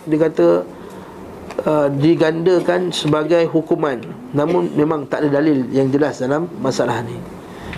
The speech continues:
Memang tak ada dalil yang jelas dalam masalah ini. Uh,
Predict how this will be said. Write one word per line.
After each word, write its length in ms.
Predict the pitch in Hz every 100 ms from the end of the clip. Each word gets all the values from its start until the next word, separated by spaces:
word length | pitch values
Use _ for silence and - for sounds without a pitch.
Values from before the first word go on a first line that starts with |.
| -
Memang 140 | 139
tak 160 | 139 139
ada 60 | 139 139
dalil 160 | 156
yang 220 | 151 170 277 - - - - -
jelas 320 | 131 143 156
dalam 240 | 135 131 131
masalah 400 | 127 139 131 131
ini. 240 | 147 220 - - - - - - - -
Uh, 320 | 139 131